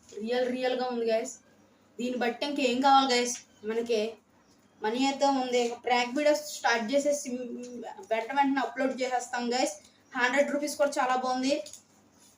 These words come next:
ఆ, హండ్రెడ్ రూపీస్ కూడా చాలా బాగుంది. ఇదైతే లైట్‌గా ఇచ్చాడు, ఇది డార్క్‌గా ఇచ్చాడు.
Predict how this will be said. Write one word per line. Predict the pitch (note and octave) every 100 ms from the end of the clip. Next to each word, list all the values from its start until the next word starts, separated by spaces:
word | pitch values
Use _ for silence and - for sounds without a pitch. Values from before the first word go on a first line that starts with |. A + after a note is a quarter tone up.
| _ _ -
ఆ, | A#3 A3+
హండ్రెడ్ | A#3 A#3+ A#3+ B3
రూపీస్ | C4 A#3 -
కూడా | B3+
చాలా | B3+ A#3 A#3
బాగుంది. | B3 A#3 A#3 C4 - B3+
ఇదైతే | A#3+ A#3+ A#3 B3+ B3
లైట్‌గా | A#3 A#3 A3+
ఇచ్చాడు, | B3+ A#3+ A#3+
ఇది | A3+
డార్క్‌గా | A3 A3 G#3 A3+
ఇచ్చాడు. | A3 - A3